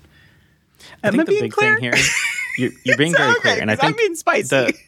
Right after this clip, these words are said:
Speaker 1: no, I think the context I wanna add here is you're giving your leader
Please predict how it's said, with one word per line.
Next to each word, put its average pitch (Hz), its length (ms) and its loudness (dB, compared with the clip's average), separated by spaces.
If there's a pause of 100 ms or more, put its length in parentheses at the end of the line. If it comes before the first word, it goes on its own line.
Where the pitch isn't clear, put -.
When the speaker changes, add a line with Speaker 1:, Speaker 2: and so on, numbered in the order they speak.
(720)
Speaker 1:
no, 131 380 2
I 135 80 0
think 170 220 -4
the 127 80 -2
context 147 480 -2
I - 20 2
wanna 107 140 0
add 127 240 0
here 101 180 -2
is 98 300 -4
you're 160 300 -2
giving 123 680 0
your 113 280 2
leader 98 500 0